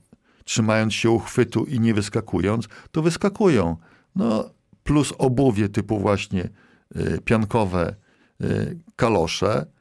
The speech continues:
e, i o ten, skręcenie tego skawu skokowego czy zerwanie Achillesa jest dość łatwo.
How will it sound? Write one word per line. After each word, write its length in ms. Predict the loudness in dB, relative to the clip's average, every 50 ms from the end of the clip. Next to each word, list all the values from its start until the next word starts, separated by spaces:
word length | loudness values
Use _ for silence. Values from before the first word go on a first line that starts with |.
| _ _ _ _ _ _ _ _ _ _ _ _ _ _ -12 -6
e, 40 | -4 -2 -2 -2 -4 -4 -8 -14 _ _ _ _ _ _ _ _
i 160 | -2 -2 0 0
o 100 | 0 2
ten, 280 | 2 2 2 2 0 -4
skręcenie 640 | -6 -6 -6 -6 -4 -4 -2 0 2 2 2 2 2
tego 220 | 0 0 0 0
skawu 360 | 0 0 2 2 4 4 2
skokowego 640 | 0 -2 -4 -2 0 0 0 2 2 2 2 0 -2
czy 140 | 0 0 2
zerwanie 460 | 2 2 2 2 2 2 2 2 0
Achillesa 580 | -2 -2 -2 0 2 2 2 0 0 -2 -2
jest 140 | 0 0 0 0
dość 180 | -2 -2 0 0
łatwo. 420 | 0 0 0 -2 -6 -10 -10